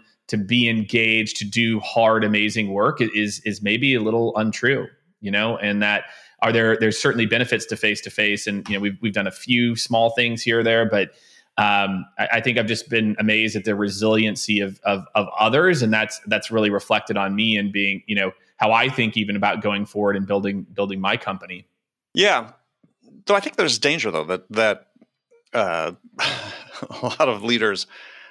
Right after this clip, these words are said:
Speaker 2: are extrapolating to the long term based on a very small sample size. And, you know, it's one thing that when people are forced to work remotely, but I've been reading more and more stuff, uh, about,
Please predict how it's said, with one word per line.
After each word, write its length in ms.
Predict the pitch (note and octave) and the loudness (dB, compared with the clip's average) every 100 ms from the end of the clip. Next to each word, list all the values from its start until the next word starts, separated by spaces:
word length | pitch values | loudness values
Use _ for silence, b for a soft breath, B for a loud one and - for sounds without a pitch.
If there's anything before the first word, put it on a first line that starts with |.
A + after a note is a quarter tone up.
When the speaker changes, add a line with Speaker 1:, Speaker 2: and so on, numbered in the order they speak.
| B - | B 0
Speaker 2:
are 380 | A#2 G2+ F2+ - | 2 4 2 0
extrapolating 840 | B2 - D#3+ E3+ C3 G#2+ F2+ F2 G2+ _ _ _ _ B B B B _ _ _ _ _ _ - | -4 0 0 0 0 0 -2 -8 -16 _ _ _ _ B B B B _ _ _ _ _ _ -6
to 100 | C#3 | -2
the 60 | |
long 260 | A#2 B2+ C3+ | 2 2 2
term 240 | A#2 F#2+ | -4 -4
based 240 | E2+ F#2 - | -4 -4 -4
on 80 | E2+ | -4
a 20 | |
very 200 | G#2 G2 | -2 -2
small 240 | - F#2 | -2 -4
sample 320 | D#2+ E2 F2 - | -4 -6 -6 -8
size. 420 | - - - - _ _ - _ | -6 -6 -8 -8 _ _ -20 _
And, 840 | - A2 G#2+ G#2 G2+ G2 G2 F#2 F2+ - - - - | -2 0 2 0 0 -2 -2 -6 -6 -6 -8 -18 -8
you 80 | - | -4
know, 40 | G#2+ | -2
it's 120 | C3 | 0
one 140 | D3+ | -2
thing 240 | B2+ G2 F#2 | -2 -6 -4
that 200 | E2+ - _ - | -4 -4 _ -12
when 180 | G2+ F#2+ | -10 -12
people 340 | - - F2 | -14 -10 -4
are 320 | F2 D2+ D2 - | -2 -2 -6 -12
forced 640 | - F3+ G#2+ - - - - | 0 0 2 -2 -6 -12 -14
to 80 | - | -12
work 220 | F2 F#2+ | -8 -8
remotely, 480 | - F#2+ F2+ - D#2 - _ b b b b b _ _ _ _ | -8 -8 -8 -10 -16 -20 _ b b b b b _ _ _ _
but 160 | C3+ C3+ | 4 4
I've 100 | B2+ | 4
been 140 | C#3 | 0
reading 320 | C#3+ C3 G2+ - | 0 0 -2 -10
more 260 | A2+ B2 | -2 0
and 80 | A#2+ | 2
more 120 | G#2+ | 2
stuff, 640 | G2+ - G#2 - - - - | 0 0 0 -2 -18 -18 -14
uh, 480 | - G#2 F#2 F2+ F2 F#2 _ - | -6 -4 -2 -4 -6 -12 _ -8
about, 380 | G2+ G2 F2 | -4 -4 -4